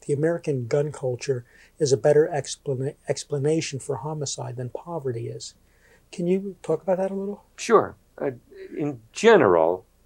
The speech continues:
Speaker 2: um, we tend to associate, uh, homicide with poverty. That is, poorer young men are more likely to, to, to murder than rich ones, although John DuPont's lawyers
Speaker 1: <laughs>
Speaker 2: might have something to say about that.
Speaker 1: Right.
Speaker 2: Um, and we're the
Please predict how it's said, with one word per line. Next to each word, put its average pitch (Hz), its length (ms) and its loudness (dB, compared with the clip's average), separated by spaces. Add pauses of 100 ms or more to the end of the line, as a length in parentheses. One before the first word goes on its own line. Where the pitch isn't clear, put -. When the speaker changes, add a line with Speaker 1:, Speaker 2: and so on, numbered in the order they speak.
Speaker 2:
um, 98 600 -2
we 110 200 2
tend 113 220 4
to 107 80 2
associate, 98 500 2
uh, 98 200 -4 (100)
homicide 95 480 -2
with 90 160 -4
poverty. 92 420 -2
That 92 180 -6
is, 92 140 -8
poorer 92 520 2
young 90 280 -8
men 92 200 -14
are 90 100 -16
more 87 180 -12
likely 90 480 -4
to, 87 300 -8 (400)
to, 85 320 -8
to 92 100 -16
murder 92 200 -12
than 85 160 -12
rich 107 280 -2
ones, 85 320 -10
although 82 340 -8 (220)
John 92 220 -4
DuPont's 90 560 -10
lawyers 92 560 -6 (160)
Speaker 1:
<laughs> - 220 -8
Speaker 2:
might 92 140 -4
have 90 120 -6
something 92 240 -12
to - 80 -20
say 92 140 -8
about 90 160 -12
that. 120 160 -4
Speaker 1:
Right. 123 200 -8 (380)
Speaker 2:
Um, 120 320 4 (420)
and 143 340 0
we're 170 140 12
the 143 240 6